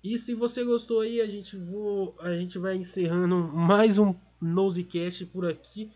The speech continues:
Dessa vez falamos sobre anime, sobre Jujutsu Kaisen. E o próximo talvez a gente comece a falar já sobre abordando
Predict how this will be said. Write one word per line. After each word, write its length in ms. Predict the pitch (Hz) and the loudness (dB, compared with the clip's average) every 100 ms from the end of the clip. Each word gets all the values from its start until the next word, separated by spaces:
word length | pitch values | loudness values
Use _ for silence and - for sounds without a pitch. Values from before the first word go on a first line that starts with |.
| _ - | _ -12
Dessa 260 | 143 160 | -10 -6
vez 160 | 160 190 | -4 -4
falamos 460 | 226 226 233 233 220 | 0 2 2 0 0
sobre 340 | 226 220 233 | -2 0 -2
anime, 640 | 226 214 226 233 226 220 214 | -2 -2 -2 -2 -4 -8 -12
sobre 340 | - 156 147 | -10 -10 -10
Jujutsu 480 | 143 147 277 - 269 | -10 -8 -8 -10 -14
Kaisen. 560 | 254 226 220 220 220 220 _ _ 180 | -6 -4 -4 -2 -4 -6 _ _ -2
E 80 | |
o 40 | 175 | -2
próximo 380 | 180 240 247 240 | 0 -4 -4 -4
talvez 240 | 233 220 | -4 -4
a 60 | 208 | -6
gente 180 | 196 | -10
comece 300 | - 196 208 | -8 -8 -8
a 20 | - | -8
falar 240 | 214 202 | -6 -4
já 140 | 196 | -6
sobre 440 | 180 - 208 208 208 | -8 -8 -8 -6 -6
abordando 600 | 190 196 185 190 185 170 | -6 -6 -4 -4 -4 -6